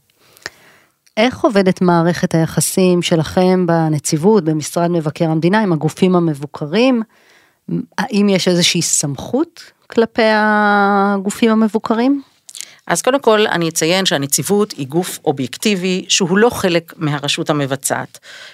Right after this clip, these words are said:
Speaker 2: אה, והנציבות פועלת מכוח הסמכות שהוקנתה לה בחוק מבקר המדינה.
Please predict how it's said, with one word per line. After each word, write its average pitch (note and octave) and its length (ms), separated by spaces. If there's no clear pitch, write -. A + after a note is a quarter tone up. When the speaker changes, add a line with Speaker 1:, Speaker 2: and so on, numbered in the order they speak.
Speaker 2:
אה, E3+ 140
והנציבות G#3+ 580
פועלת G3 580
מכוח D#3 380
הסמכות F3 600
שהוקנתה F#3+ 460
לה A#3 100
בחוק G#3 340
מבקר F#3+ 380
המדינה. E3 340